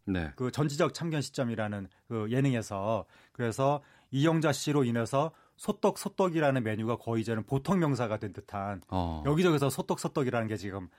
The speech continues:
Speaker 2: 팔리고 있습니다.
Speaker 1: 네.
Speaker 2: 그, 그, 그럴 정도로 큰 반향을 불러일으켜서 이영자 씨는 도로공사에서 아마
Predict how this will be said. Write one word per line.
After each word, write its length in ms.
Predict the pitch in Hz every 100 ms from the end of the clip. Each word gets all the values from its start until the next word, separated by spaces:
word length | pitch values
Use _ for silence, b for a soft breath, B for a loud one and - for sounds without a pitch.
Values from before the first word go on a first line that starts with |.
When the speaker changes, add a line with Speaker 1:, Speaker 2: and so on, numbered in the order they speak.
| b
Speaker 2:
팔리고 340 | - 262 220 147
있습니다. 460 | 131 98 92 92 117
Speaker 1:
네. 420 | 92 80 104 165
Speaker 2:
그, 160 | - 143
그, 400 | 143 139 127 117 - b
그럴 220 | - 165 165
정도로 420 | 160 147 147 156
큰 180 | 214 185
반향을 360 | 123 120 117
불러일으켜서 760 | 117 117 104 - 104 131 131 90 _ _ _ _ _ _ _ _ _ b b b
이영자 280 | 120 135 139
씨는 280 | 135 147 139
도로공사에서 840 | 131 156 165 156 139 135 131 139
아마 260 | 120 127